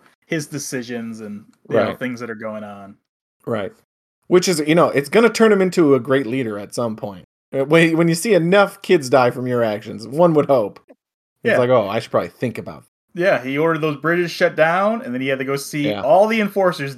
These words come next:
Speaker 1: dead. <laughs>
Speaker 2: Right.
Speaker 1: He's like, "Okay, we gotta shut down this factory." He had to go kill a child. And it's like,
Speaker 2: Right.
Speaker 1: "Okay." At some point,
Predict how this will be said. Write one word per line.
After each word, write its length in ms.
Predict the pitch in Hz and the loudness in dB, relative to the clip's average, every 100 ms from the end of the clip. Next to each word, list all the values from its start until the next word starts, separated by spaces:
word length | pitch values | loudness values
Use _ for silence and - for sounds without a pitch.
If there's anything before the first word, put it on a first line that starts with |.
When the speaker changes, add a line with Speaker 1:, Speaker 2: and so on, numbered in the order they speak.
| 117 | -10
Speaker 1:
dead. 400 | 170 139 - 147 - _ - | -2 -2 -2 -6 -10 _ -10
<laughs> 360 | - - 392 | -10 -4 -4
Speaker 2:
Right. 260 | 123 110 82 _ _ _ _ _ | 0 -2 -4 _ _ _ _ _
Speaker 1:
He's 380 | 147 131 131 135 | -8 -6 -6 -4
like, 200 | 135 123 | -2 -2
"Okay, 280 | 120 123 170 | -6 -2 0
we 140 | 165 147 | 2 2
gotta 160 | 143 | 0
shut 180 | 143 160 | 0 -4
down 160 | 143 147 | -2 -4
this 160 | 143 | -4
factory." 600 | - 175 175 208 220 220 _ _ | 2 4 2 -2 -4 -6 _ _
He 80 | 349 | -4
had 120 | 311 | -4
to 60 | 190 | -2
go 140 | 180 | -6
kill 320 | 175 - 175 185 | -6 -4 -4 -2
a 40 | |
child. 680 | 175 156 113 98 95 - - | -2 0 0 -2 -12 -16 -20
And 100 | - | -20
it's 80 | 117 | -16
like, 160 | 120 117 | -14 -6
Speaker 2:
Right. 180 | 175 123 | -2 2
Speaker 1:
"Okay." 380 | 131 107 98 _ _ _ - | 2 0 -6 _ _ _ 0
At 200 | 208 208 | 0 0
some 280 | - 262 202 | 0 2 4
point, 540 | 202 170 147 127 - | 4 6 4 -2 -16